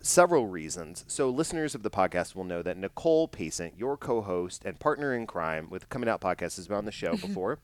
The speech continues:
Speaker 1: And I've been a guest on your show before. And
Speaker 2: Hells
Speaker 1: now
Speaker 2: yeah.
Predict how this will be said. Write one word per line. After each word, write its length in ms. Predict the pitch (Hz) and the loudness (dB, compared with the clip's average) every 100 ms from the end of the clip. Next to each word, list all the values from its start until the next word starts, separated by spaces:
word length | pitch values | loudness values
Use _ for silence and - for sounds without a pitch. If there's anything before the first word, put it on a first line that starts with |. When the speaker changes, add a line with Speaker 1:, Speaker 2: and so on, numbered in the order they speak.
| - - - - - | -14 -20 -20 -20 2
Speaker 1:
And 260 | 117 117 120 - | 4 4 0 0
I've 340 | 107 165 202 139 | 6 8 8 6
been 180 | 123 | 6
a 140 | 104 98 | 4 2
guest 400 | 92 82 - - | 2 2 0 -4
on 320 | 107 101 98 | -2 -2 -2
your 260 | 95 87 85 | -4 -4 -6
show 480 | - 90 80 80 110 - - - | -6 -6 -6 -6 -10 -16 -20 -6
before. 400 | 92 - 85 85 | -6 -4 -2 0
And 80 | - | 2
Speaker 2:
Hells 160 | 220 | 4
Speaker 1:
now 240 | 123 135 135 | 6 6 4
Speaker 2:
yeah. 220 | 247 | 0